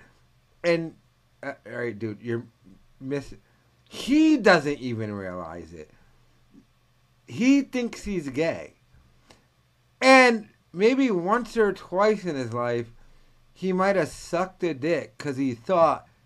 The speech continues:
"Well, since I'm not attracted to chicks, I must be attracted to dudes." But he doesn't do it.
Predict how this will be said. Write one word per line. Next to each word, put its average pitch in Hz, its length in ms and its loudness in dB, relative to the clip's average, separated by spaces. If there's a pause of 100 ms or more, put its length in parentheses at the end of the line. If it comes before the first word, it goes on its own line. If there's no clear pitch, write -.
(600)
"Well, 131 140 -6
since 165 280 -6
I'm 151 120 -4
not 156 200 -4
attracted 143 580 -8
to 123 100 -8
chicks, - 580 -10
I 110 100 -12
must 131 260 -6
be 139 140 -6
attracted 123 500 -10
to 110 60 -14
dudes." 117 600 -10 (2250)
But 277 220 10
he 254 160 6
doesn't 240 500 6
do 233 220 6
it. - 160 -8